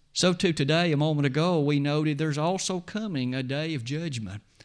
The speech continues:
And God is a God of warning, and his warning highlights the following thought. There is also an ark today.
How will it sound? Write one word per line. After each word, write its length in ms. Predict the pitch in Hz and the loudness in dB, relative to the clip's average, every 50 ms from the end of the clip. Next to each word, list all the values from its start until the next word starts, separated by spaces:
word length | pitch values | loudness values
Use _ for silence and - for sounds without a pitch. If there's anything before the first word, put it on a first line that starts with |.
| _ _ _ _ - | _ _ _ _ -4
And 220 | - 175 170 165 | 0 2 2 2
God 300 | 160 175 190 233 262 294 | 2 0 -2 -2 -2 0
is 100 | 233 196 | 2 2
a 60 | 185 175 | 2 2
God 260 | 185 208 226 220 196 | 0 0 0 0 0
of 140 | 175 147 151 | 0 -2 -2
warning, 560 | 175 196 208 214 202 185 170 151 147 143 139 | -4 -4 -2 -2 -2 -2 -2 -2 -2 0 0
and 160 | 135 131 127 | 0 -2 -2
his 200 | 123 180 196 170 | -2 -4 -4 -4
warning 680 | 160 165 175 180 220 226 220 190 151 135 131 135 139 135 135 - - _ _ _ _ _ _ _ _ - - - - - | -6 -6 -6 -4 -4 -2 -2 0 0 0 0 0 -2 -4 -6 -10 -20 _ _ _ _ _ _ _ _ -20 -20 -20 -20 -10
highlights 560 | - - 156 160 156 147 143 143 131 - - - | 0 2 4 4 4 4 4 2 0 0 -4 -4
the 100 | 131 - | -2 0
following 460 | - 143 147 139 127 120 117 117 113 | 2 2 2 2 2 0 0 0 -2
thought. 540 | - 135 123 120 110 101 104 - - - - - - _ _ - - - _ _ _ - _ - - - - _ _ _ _ - - - | -2 -2 -2 -2 -4 -6 -10 -10 -12 -12 -12 -14 -20 _ _ -20 -20 -20 _ _ _ -20 _ -20 -20 -20 -20 _ _ _ _ -20 -20 -10
There 240 | - 120 123 131 135 | -2 0 0 2 2
is 100 | 135 139 | 2 2
also 400 | 156 165 156 139 120 - 120 113 | 2 2 2 2 0 0 -2 -2
an 80 | 110 - - | -4 -4 -4
ark 320 | 117 113 107 104 - - | -2 -2 -2 -4 -6 -10
today. 680 | - 110 113 113 110 104 92 98 101 113 123 131 120 - | -10 -6 -4 -4 -4 -4 -4 -8 -10 -12 -10 -12 -12 -12